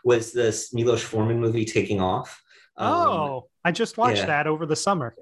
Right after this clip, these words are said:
Speaker 2: Anyway.
Speaker 1: <laughs> Yeah, I love that movie very much. Um, we went, we took everybody to see it when it was playing at the Film Forum. We basically, like, bought out the Film Forum. Um, and, uh, and, and that has these sort of random interludes of people playing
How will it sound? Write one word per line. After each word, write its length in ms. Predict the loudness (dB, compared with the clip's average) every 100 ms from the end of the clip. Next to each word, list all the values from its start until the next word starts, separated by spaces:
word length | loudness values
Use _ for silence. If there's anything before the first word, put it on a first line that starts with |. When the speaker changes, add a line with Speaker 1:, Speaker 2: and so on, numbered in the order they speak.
| -10 -4
Speaker 2:
Anyway. 340 | 0 2 0
Speaker 1:
<laughs> 40 |
Yeah, 380 | 0 0 -2 -8 -14 -16 -16 -6
I 80 | -2
love 280 | 0 0 -2
that 180 | -4 -2
movie 260 | -2 -2
very 220 | 0 0
much. 400 | 2 0 -4 -8 -2
Um, 260 | 0 0 0
we 140 | 0
went, 280 | 0 0 0
we 100 | -2
took 220 | 0 -2
everybody 400 | 0 0 2 2
to 60 | -2
see 300 | -4 -4 -6
it 140 | -6
when 120 | -2 0
it 40 |
was 140 | 0
playing 160 | 0 0
at 60 | -2
the 60 | -4
Film 160 | -2
Forum. 160 | 0 2
We 80 | 2
basically, 340 | 2 0 -4
like, 100 | -2
bought 200 | -2 0
out 180 | -2 -6
the 80 | -10
Film 260 | -8 -8
Forum. 440 | -10 -12 -12 -12 -6 -2
Um, 400 | -2 -2 -6 -10 -18 -20 -10 -2
and, 500 | 0 2 0 -2 -4
uh, 640 | 0 2 2 0 0 0 -2 -2
and, 300 | -2 -2 -4
and 380 | 0 2 0 -2 -4
that 260 | 0 0
has 280 | 0 -2 -4
these 400 | -2 -2 -2 -8 -16 -8
sort 180 | 4 4
of 100 | 4
random 300 | 0 0 0
interludes 540 | -2 -4 0 0 0 -6
of 100 | -8
people 300 | -4 -2 0
playing 560 | 0 0 0 -2 -8